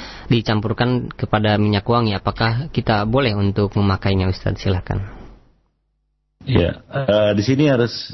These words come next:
Speaker 2: di, kalau dalam kadar yang sedikit, ada dari Syekh bin Utsaimin dan dari, eh, Syalbani juga mengatakan kalau kadarnya sedikit alkohol itu pada minyak wangi,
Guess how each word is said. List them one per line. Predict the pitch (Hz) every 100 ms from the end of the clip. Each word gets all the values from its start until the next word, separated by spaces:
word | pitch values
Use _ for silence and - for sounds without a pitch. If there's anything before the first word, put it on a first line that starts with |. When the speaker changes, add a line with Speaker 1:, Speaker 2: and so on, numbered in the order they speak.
| -
Speaker 2:
di, | 110 104 95 90 - - _ _ - - 120
kalau | 123 123 123
dalam | 135 127
kadar | 123 160 143
yang | 139
sedikit, | 131 123 117 98
ada | 92 98 - _ _ _ _ 101 95 101
dari | 95 92
Syekh | 98 90
bin | 92
Utsaimin | 87 95 95 95 98 117 _ _ - - - -
dan | 85 90 90
dari, | 92 90 92 92 90 87
eh, | 85 71 85 80
Syalbani | 78 87 90 85 87 101
juga | 90 87 87 87
mengatakan | - - 90 82 90 98
kalau | 101 110
kadarnya | 113 110 113 117
sedikit | 120 120 117 110 -
alkohol | 98 95 95 101 107
itu | 107
pada | - 95 95
minyak | 95 95 71
wangi, | 95 95 92 85 98